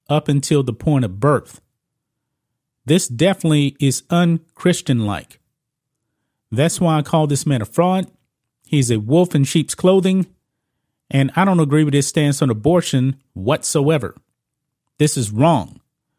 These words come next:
Now, when it comes to debating Herschel Walker on abortion, Raphael Warnock lost. Clearly, he lost this because no matter what he says,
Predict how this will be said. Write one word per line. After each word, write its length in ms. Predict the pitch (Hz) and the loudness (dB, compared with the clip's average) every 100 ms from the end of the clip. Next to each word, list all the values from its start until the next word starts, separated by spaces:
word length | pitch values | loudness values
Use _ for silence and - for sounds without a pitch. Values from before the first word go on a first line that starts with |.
| _ _ _ _ _ - | _ _ _ _ _ -2
Now, 220 | 147 120 | 0 0
when 160 | 127 143 | 0 -2
it 80 | |
comes 320 | 139 208 202 - | 0 0 0 0
to 400 | 180 156 147 - _ _ _ _ _ _ _ _ - | 2 2 -2 -8 _ _ _ _ _ _ _ _ -4
debating 460 | 120 135 165 147 | -2 0 0 0
Herschel 380 | 120 160 - 123 | 0 0 0 0
Walker 580 | 135 156 - 160 160 - _ _ _ | 2 0 0 0 0 -6 _ _ _
on 160 | 131 117 | -2 -2
abortion, 640 | 104 143 147 165 156 151 _ _ _ _ _ _ | 0 0 0 -2 -2 -4 _ _ _ _ _ _
Raphael 540 | 95 117 151 - 147 139 | -4 0 0 2 2 2
Warnock 460 | 139 135 131 127 - _ | 2 2 0 -2 -10 _
lost. 520 | 110 113 104 - - - _ _ _ _ _ | -4 0 0 -4 -14 -16 _ _ _ _ _
Clearly, 520 | - 175 175 170 170 - | -2 2 2 2 0 0
he 180 | 170 135 | 0 2
lost 400 | 131 135 - 117 | 2 0 -2 -6
this 200 | 95 - | -8 -6
because 460 | 135 - 143 - _ _ _ _ _ _ _ _ - | -4 -2 -2 -4 _ _ _ _ _ _ _ _ -2
no 160 | 143 196 | 0 2
matter 240 | 196 175 | 2 2
what 160 | 175 151 | 0 0
he 60 | |
says, 560 | 123 - 127 87 - | -2 -2 -2 -4 -6